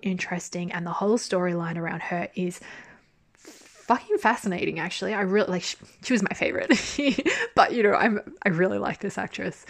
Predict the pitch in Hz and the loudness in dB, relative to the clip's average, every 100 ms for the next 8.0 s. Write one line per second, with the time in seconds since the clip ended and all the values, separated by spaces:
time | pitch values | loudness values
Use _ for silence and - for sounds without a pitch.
0 | - - - 226 202 - - 208 220 214 | -10 -8 2 4 4 2 0 2 4 4
1 | - - 165 156 - _ _ _ - 165 | 2 0 0 -2 -8 _ _ _ -12 -4
2 | 165 170 175 - - 196 185 _ _ _ | -2 0 -2 -4 -6 -8 -12 _ _ _
3 | _ - - 240 233 254 294 370 330 226 | _ -20 -6 -2 0 2 6 6 6 2
4 | 214 - 190 190 185 185 - 185 180 175 | 2 2 2 4 2 2 -2 -2 -2 -2
5 | 170 - 208 190 185 175 170 165 - 175 | -4 -2 2 2 2 0 0 -4 -8 -8
6 | 170 165 170 175 - 185 - _ - 185 | -6 -6 -6 -8 -8 -8 -10 _ -2 -2
7 | - 165 - - 147 - 175 170 151 - | -2 -8 -8 -8 -8 -6 -4 -4 -6 -10